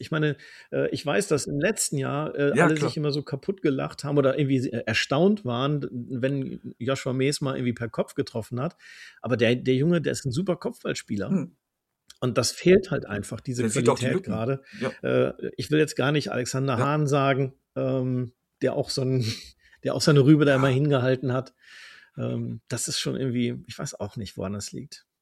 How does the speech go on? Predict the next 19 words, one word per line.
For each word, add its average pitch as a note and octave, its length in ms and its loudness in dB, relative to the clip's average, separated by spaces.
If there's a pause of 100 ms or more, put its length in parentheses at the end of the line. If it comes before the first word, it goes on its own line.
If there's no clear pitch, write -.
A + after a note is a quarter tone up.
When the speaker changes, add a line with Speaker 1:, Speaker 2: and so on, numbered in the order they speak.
(160)
Speaker 1:
Naja, G2+ 320 -6 (380)
gut. - 260 -8 (1300)
Ähm. B2+ 500 -14 (920)
Speaker 2:
Nee, D3 140 -2
äh, - 260 -8 (680)
aber A#2+ 140 2
Speaker 1:
Ja. - 20 6
Speaker 2:
es A2+ 80 2
ist A#2+ 140 0
halt A#2+ 160 4
sehr G#2+ 160 4
auffällig. G2+ 420 0 (320)
Und G#2+ 120 0
dass A2 120 4
du - 80 2
halt G#2+ 180 2
defensiv A2 460 0
halt G#2 160 0
auch G#2 220 -2